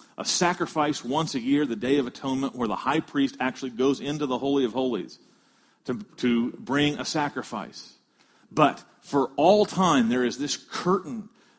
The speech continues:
that stretches all the way down to the floor so that no one can see in and no one can get into the Holy of Holies. They cannot get into the presence of God's holiness. And on this,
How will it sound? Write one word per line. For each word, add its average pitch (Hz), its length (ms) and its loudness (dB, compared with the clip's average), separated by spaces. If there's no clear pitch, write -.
that 143 120 0
stretches - 600 2
all 175 360 6
the 190 80 4
way 180 180 4
down 170 280 2
to 160 60 0
the 151 100 0
floor 165 360 2
so 139 160 -2
that 135 140 0
no 143 280 2
one 196 180 4
can 180 140 -2
see 175 420 -2
in 180 300 0
and 147 160 2
no 165 100 4
one 175 180 2
can 139 220 -2
get 196 260 4
into 160 380 -4
the 143 100 0
Holy 175 400 4
of 139 120 2
Holies. 139 360 2
They 143 80 2
cannot 151 420 -2
get 202 160 6
into 170 220 2
the 156 100 2
presence 165 420 0
of 135 120 -6
God's 151 340 4
holiness. 156 840 4
And 165 220 4
on 208 440 6
this, 156 360 4